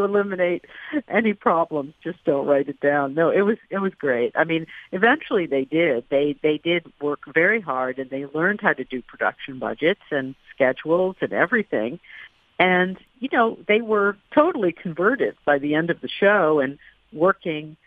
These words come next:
you know, in a way that was, you know, equal to the way productions are done in the West. And, um,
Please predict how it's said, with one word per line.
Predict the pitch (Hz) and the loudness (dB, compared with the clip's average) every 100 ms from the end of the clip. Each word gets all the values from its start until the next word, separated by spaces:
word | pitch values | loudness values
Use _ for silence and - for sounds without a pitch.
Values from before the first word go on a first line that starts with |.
| _ _ _ _ | _ _ _ _
you | - 185 | -4 0
know, | 135 143 - | 0 0 -2
in | - 165 | -2 0
a | 156 | 2
way | 156 156 165 | 2 2 2
that | 156 147 143 - _ _ _ _ - | 2 0 0 -6 _ _ _ _ -2
was, | 196 202 _ _ _ _ _ _ - | -2 -2 _ _ _ _ _ _ -8
you | 269 | -4
know, | 131 | -4
equal | - 214 - 185 180 - | -2 -2 0 0 0 -2
to | 226 170 156 156 160 _ - | 0 2 2 0 -4 _ -4
the | 160 | 0
way | 156 151 151 156 | 2 2 0 -2
productions | - 175 160 - 175 | -4 0 0 -2 -6
are | 160 139 | -6 -2
done | 147 147 | -2 -2
in | 143 | -2
the | 139 | 0
West. | 156 185 151 - _ _ _ _ _ - | 2 2 2 -4 _ _ _ _ _ -2
And, | 190 196 190 - | -2 -2 -8 -2
um, | 196 202 202 202 202 202 | 2 2 2 0 -6 -12